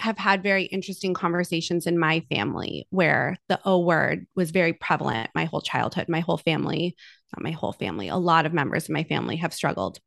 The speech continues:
with the O word and, um, different, like, lifelong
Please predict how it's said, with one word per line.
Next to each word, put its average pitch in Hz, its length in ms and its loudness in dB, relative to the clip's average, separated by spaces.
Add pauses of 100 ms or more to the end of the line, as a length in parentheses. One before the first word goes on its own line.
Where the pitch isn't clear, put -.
with 165 240 0
the 165 200 -2
O 160 140 2
word 107 420 0 (400)
and, 165 220 2
um, - 340 -2 (280)
different, 165 420 2 (200)
like, 165 200 -4 (120)
lifelong 170 800 2